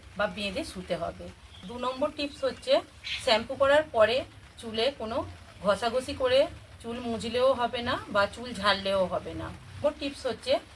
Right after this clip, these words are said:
শ্যাম্পু করা বা ভিজে চুল আমরা, আহ, চিরুনি দিয়ে কিছু দিয়ে বা আঁচড়াবো না, চুলটাকে আমরা শুকনো হয়ে যাবার পরেই কিন্তু আঁচড়ে নেব। আজকে আমি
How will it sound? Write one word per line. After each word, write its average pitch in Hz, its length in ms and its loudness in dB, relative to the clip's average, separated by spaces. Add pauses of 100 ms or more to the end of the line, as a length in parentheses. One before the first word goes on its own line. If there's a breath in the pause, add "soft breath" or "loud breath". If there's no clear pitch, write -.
(160)
শ্যাম্পু 220 320 -2
করা 254 320 2
বা 214 220 4
ভিজে 208 460 -8
চুল 247 220 -10
আমরা, 214 280 2
আহ, - 720 -6
চিরুনি 240 380 -6
দিয়ে 262 260 -2
কিছু 262 260 -12
দিয়ে 240 200 -2
বা 240 140 4 (120)
আঁচড়াবো 220 480 4
না, 226 140 0 (760)
চুলটাকে 220 420 0
আমরা 247 220 0
শুকনো 262 400 -2
হয়ে 277 200 2
যাবার 277 260 4 (100)
পরেই 220 260 2
কিন্তু 233 320 -8 (420)
আঁচড়ে 190 380 0
নেব। 160 240 -10 (3000)
আজকে 196 340 0
আমি 262 180 0